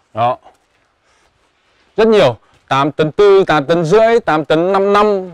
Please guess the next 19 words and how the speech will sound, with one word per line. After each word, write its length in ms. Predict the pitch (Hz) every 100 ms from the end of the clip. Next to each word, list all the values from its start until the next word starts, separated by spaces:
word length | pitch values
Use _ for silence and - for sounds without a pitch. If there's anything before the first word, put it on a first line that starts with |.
| 147
hạ 120 | 165 143
tải 240 | 143 110
từ 120 | 120
chín 140 | 127 147
tấn 80 |
hai 180 | 185 190
ngày 100 | 165
xưa 160 | 160 180
xuống 200 | 151 165
đấy 100 | -
ạ. 60 | - _ _ _ _ _ _ _
Ờ, 640 | 117 127 135 135 135 135 123 _ _ _ _ _ _ _ _ _ -
tám 220 | 143 160
tấn 220 | 175 196
bảy 240 | 202 120
năm, 380 | 127 190 196 196 156 _ _ _ _ _
bảy 320 | 156 123 101
tấn 260 | 131 165 180
bảy, 360 | 156 101 85